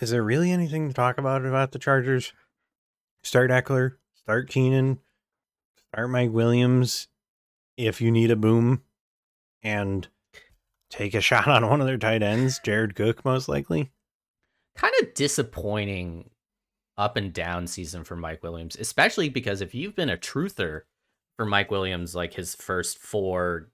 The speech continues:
Speaker 2: years in the N F L, uh, you were like, "This is it. This is the season. Mike Williams is off to the races now." And then he, like, he's like, "Oh, wait, I'm a boom bust receiver." And then he just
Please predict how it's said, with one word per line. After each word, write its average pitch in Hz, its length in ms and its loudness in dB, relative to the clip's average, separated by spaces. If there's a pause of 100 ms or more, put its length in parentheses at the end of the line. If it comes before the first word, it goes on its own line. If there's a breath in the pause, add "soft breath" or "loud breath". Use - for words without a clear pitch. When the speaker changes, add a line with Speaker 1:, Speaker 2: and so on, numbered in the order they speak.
(200)
Speaker 2:
years 92 420 -8
in 87 80 -8
the 87 140 -8
N 87 100 -8
F 82 200 -10
L, 85 340 -8 (680)
uh, 87 400 -2
you 113 180 0
were 151 100 6
like, 101 240 2
"This 156 240 2
is 135 200 4
it. 135 300 2
This 151 180 0
is 143 120 0
the 120 120 0
season. 117 400 -2
Mike 123 220 -2
Williams 117 560 2
is 85 300 -12 (120)
off 135 300 4
to 120 100 0
the 98 100 -4
races 95 500 -2
now." 80 260 -12 (480)
And 156 80 -6
then 175 160 8
he, 170 160 2
like, 160 400 4 (180)
he's 123 220 -4
like, 117 220 4
"Oh, 120 240 6
wait, 98 360 2
I'm 101 220 -6
a 85 60 -4
boom 92 260 -8
bust 85 300 -6
receiver." 95 420 -6
And 82 180 -12
then 85 120 -10
he 90 80 -10
just 85 200 -12